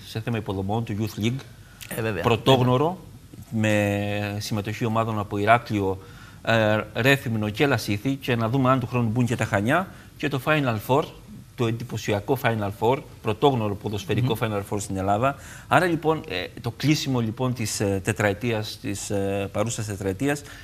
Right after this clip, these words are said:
Speaker 1: έγινε έτσι με ένα ιδιαίτερο τρόπο, με όμορφες ιδέες.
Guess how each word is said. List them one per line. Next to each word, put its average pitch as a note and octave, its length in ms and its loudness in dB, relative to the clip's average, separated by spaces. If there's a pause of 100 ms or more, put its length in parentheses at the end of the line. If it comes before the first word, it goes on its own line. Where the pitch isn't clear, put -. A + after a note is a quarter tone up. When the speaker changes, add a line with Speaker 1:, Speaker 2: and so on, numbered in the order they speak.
Speaker 1:
έγινε C3 300 0
έτσι C#3+ 200 -2
με B2+ 140 0
ένα D3+ 300 -2 (540)
ιδιαίτερο C#3+ 520 2
τρόπο, C#3 320 2
με B2+ 180 2
όμορφες D#3 400 0
ιδέες. G2+ 480 0